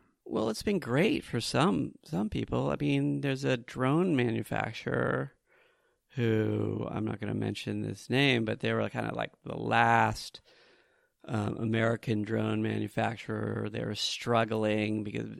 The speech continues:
in the face of this Chinese competition, even though they were, you know,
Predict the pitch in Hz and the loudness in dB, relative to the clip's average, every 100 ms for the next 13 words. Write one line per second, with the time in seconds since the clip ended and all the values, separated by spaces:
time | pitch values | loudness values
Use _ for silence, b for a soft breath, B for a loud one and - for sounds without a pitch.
0 | - 113 110 - 113 107 113 110 110 - | -10 -8 -6 -6 -8 -6 -10 -10 -10 -10
1 | 113 110 110 107 104 - b b b - | -8 -6 -4 -6 -10 -18 b b b -10
2 | 113 107 104 - 110 - 110 107 107 107 | -8 -6 -8 -4 -4 -2 -2 -2 -2 -4
3 | - b b b b _ - - 131 117 | -8 b b b b _ -12 -6 -4 -4
4 | 113 107 - 98 98 - - - - | -4 -6 -8 -8 -12 -14 -18 -20 -20